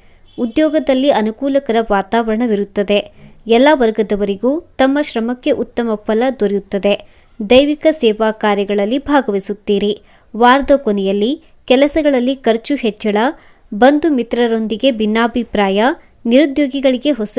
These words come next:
ಉದ್ಯೋಗ ಅವಕಾಶ ದೊರೆಯುತ್ತದೆ. ವ್ಯವಹಾರ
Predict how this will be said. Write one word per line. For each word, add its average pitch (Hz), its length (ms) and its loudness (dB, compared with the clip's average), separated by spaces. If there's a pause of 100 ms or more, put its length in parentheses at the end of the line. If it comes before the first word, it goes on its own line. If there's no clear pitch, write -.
ಉದ್ಯೋಗ 226 420 0
ಅವಕಾಶ 208 460 -2 (140)
ದೊರೆಯುತ್ತದೆ. 202 680 -2 (340)
ವ್ಯವಹಾರ 254 460 4